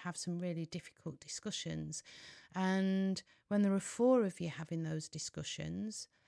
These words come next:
and we're all being triggered by those discussions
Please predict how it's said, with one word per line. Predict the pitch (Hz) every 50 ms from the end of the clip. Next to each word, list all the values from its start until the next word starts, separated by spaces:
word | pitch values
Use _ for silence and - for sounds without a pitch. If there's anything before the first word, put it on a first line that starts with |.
| _ _ _ _ _ _ _ -
and | 196 190 185 180 175 180 185 185 180 180 175 180 180 180 - - - - _
we're | 185 180 180
all | 185 202 196
being | - 196 190 190 170 -
triggered | - - - 214 208 208 - 202 185 170 165 165 - - - _ _ _ -
by | 165 165 165 165
those | 160 170 165 170 165 -
discussions | - 160 - - - - 160 - - - 175 - 90 92 98 107 110 - -